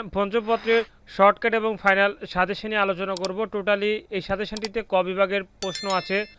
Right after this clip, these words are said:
পঁয়ত্রিশটি, খ বিভাগের আছে চোদ্দোটি এবং গ বিভাগের আছে চোদ্দোটি। ইনশাআল্লাহ, তোমরা যদি এই শর্টকাট সাজেশনটি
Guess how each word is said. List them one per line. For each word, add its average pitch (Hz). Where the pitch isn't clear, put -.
পঁয়ত্রিশটি, 220
খ -
বিভাগের 214
আছে 208
চোদ্দোটি 208
এবং 220
গ -
বিভাগের 190
আছে 180
চোদ্দোটি। 180
ইনশাআল্লাহ, 208
তোমরা 202
যদি 196
এই 190
শর্টকাট 190
সাজেশনটি 202